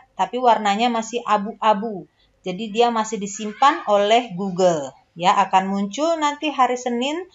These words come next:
jam sepuluh pagi di, eh, kelas anak-anak. Oh ya, jangan lupa Bapak Ibu, eh, per-, mohon perhatiannya itu A M P M-nya diperhatikan ya. A M itu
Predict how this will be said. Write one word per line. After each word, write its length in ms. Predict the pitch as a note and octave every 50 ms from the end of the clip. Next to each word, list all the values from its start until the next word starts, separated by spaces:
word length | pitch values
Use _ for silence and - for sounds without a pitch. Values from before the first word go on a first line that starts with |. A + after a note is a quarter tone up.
| _ _ _ _ -
jam 240 | - G#3+ G#3 G#3+ A3
sepuluh 720 | A3 A#3+ A3 A3 _ _ - C#4+ D4+ D#4+ E4 F4 F4 F4
pagi 480 | F4 A#3 G#3+ G#3 F#3+ F#3+ A#3+ C#4+ E4 E4 B3 G#3+
di, 160 | B3 D4 F4 G#4 G4+ _ _ _ _ _ _ _ _ _ _ _ -
eh, 160 | G#3 G3+ G3
kelas 320 | G3 G3 G3+ F#3+ F#3+ - -
anak-anak. 720 | F#3+ F3+ F3 F3+ - - F3 E3 D#3 C#3+ - _ _ -
Oh 80 | A3+ C4
ya, 160 | C#4+ D4 C#4
jangan 240 | C#4 C4+ C4+ C#4 C#4+
lupa 160 | C#4+ E4 C#4+
Bapak 240 | C#4 C4+ C4 C4 B3
Ibu, 240 | B3+ A#3 A#3 D4+ F4 F#4 F#4 _ _ _ _ _ _ -
eh, 240 | B3 A#3+ B3 B3+ B3+
per-, 320 | B3 - - - - - _ _ _ _ _
mohon 320 | - A3+ A#3+ A#3+ B3 A#3+ A#3
perhatiannya 640 | A#3 A#3 A#3 A#3 - A#3+ A3+ A3+ A#3+ C#4+ D#4 C#4+
itu 160 | D4 D4 E4+ E4 - _ _ -
A 160 | - A3+ A3 - - - B3
M 160 | B3+ B3 B3
P 80 | A#3+ B3
M-nya 400 | A3 - A#3 A#3+ A#3+ B3+ C#4+ D4+
diperhatikan 640 | C4 C4 - A#3 A3 G3+ G3 G#3+ G#3 - A3 G#3
ya. 240 | F3 D#3+ D#3+ F#3+ G3+ - _ - - - _ -
A 160 | F#3+ - - G#3
M 80 | G3+ G3+
itu 560 | G#3 G3+ _ - - A#3 B3+ C#4+ D#4+ D#4 D4+